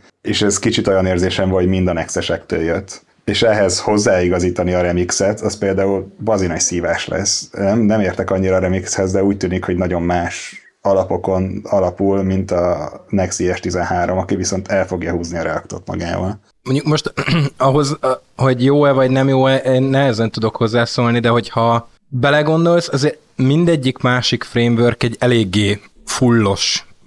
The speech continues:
Speaker 2: valami, ami úgy, úgy egybe van, izé, a, a React volt az egyetlen, ami ez a, "Ó, mi nem framework vagyunk, mi csak egy, izé, lib,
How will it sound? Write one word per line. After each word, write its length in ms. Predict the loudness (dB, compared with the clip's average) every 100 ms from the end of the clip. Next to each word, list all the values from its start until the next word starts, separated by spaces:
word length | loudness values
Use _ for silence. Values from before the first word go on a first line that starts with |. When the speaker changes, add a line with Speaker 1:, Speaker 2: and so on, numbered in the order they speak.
| -8 0
Speaker 2:
valami, 420 | 2 2 2 2
ami 160 | 2
úgy, 280 | 2 0 -2 -12 -6
úgy 220 | -2 2
egybe 280 | 2 2 2
van, 180 | 2 2
izé, 320 | 2 2 2
a, 360 | 4 2 2
a 40 | 2
React 320 | 4 2 2
volt 200 | 0 0
az 120 | 0
egyetlen, 460 | 0 0 -2 0 0
ami 200 | 2 2
ez 120 | 2
a, 100 | 0 -4 -12 0
"Ó, 160 | 2
mi 140 | 4 4
nem 240 | 4 2
framework 560 | 2 0 2 2 0 0
vagyunk, 300 | 0 2 2
mi 60 |
csak 260 | 0 -2 0
egy, 160 | -2 -4 -10
izé, 480 | -2 0 2 4 4
lib, 380 | 4 4 2 0